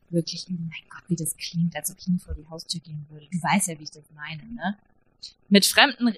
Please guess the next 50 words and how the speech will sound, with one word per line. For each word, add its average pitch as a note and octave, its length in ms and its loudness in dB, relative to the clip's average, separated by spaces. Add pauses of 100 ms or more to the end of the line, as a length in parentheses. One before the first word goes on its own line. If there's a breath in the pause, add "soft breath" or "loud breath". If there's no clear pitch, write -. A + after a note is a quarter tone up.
wenn B3+ 120 6
man C4 220 4
nie F4+ 220 2
mit E4 140 0
Fremden C4 420 6
redet, G#3 340 2
weil G3+ 100 8
man G3+ 140 -2
zum A3 120 -4
Beispiel G#3+ 220 0
jeden G#3+ 280 4
Tag A3+ 220 6
dieselben F#3 420 2
Leute F3+ 500 6 (300 soft breath)
sieht, G3 240 8
ist - 180 -2
es C4 140 8
schon G3+ 180 8
was A#3+ 160 10
anderes, E3+ 540 0
wenn E3+ 160 -2
du E3 60 -14
zum F3+ 140 -4
Beispiel D#3+ 300 -2
jetzt D#3+ 160 -6
mal E3+ 160 0
irgendwo, F3+ 560 0 (300 loud breath)
äh, F#3 300 6
eine F#3 180 -4
Woche F#3 260 -2
in F#3 120 -6
einer F3 100 -4
Situation F3 480 0
bist, E3+ 180 -6
wo D#3+ 40 -12
du D#3+ 60 -10
jeden D#3 220 -16
Tag - 260 -12
mit D#3+ 140 -16
fremden E3+ 300 -10
Menschen F3+ 320 2
sprichst. - 460 4
Und G#3 100 0
das F3+ 120 2
ist F3+ 180 -6
anders E3+ 340 4
als G3 240 4
jemand, G3+ 320 0
der F#3+ 120 2
vielleicht F#3 380 6